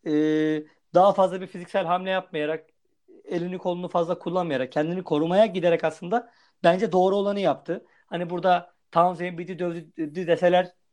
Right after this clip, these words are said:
bence alınmasına gerek yok. Çünkü dediğim gibi kendisini burada saldırgan olması gereken isim o değil zaten.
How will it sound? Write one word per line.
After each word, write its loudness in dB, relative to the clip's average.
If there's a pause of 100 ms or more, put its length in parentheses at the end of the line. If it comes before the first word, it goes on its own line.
(120)
bence 2
alınmasına -2
gerek -2
yok. -6 (140)
Çünkü -12
dediğim -8
gibi -6 (240)
kendisini 2 (320)
burada 2
saldırgan 4
olması -2
gereken -2
isim -8
o -2
değil -4
zaten. -6